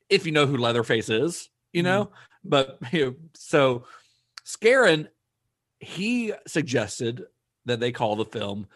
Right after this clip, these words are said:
Speaker 1: the Texas Chainsaw Massacre, which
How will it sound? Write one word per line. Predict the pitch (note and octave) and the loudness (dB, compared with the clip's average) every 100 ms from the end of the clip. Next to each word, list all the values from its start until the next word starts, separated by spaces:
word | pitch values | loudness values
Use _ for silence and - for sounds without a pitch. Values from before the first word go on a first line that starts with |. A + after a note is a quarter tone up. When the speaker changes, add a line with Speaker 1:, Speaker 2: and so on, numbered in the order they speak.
| _ _ - | _ _ -12
Speaker 1:
the | |
Texas | A#2+ - B2+ - A#2+ G2+ - | -10 -8 -10 -8 -10 -10 -12
Chainsaw | - B2+ G#2+ G2 A#2 G#2 | -10 -10 -10 -12 -12 -12
Massacre, | F#2 - - - - - _ _ _ _ | -14 -14 -16 -20 -20 -20 _ _ _ _
which | - B2 A#2 | -2 0 -2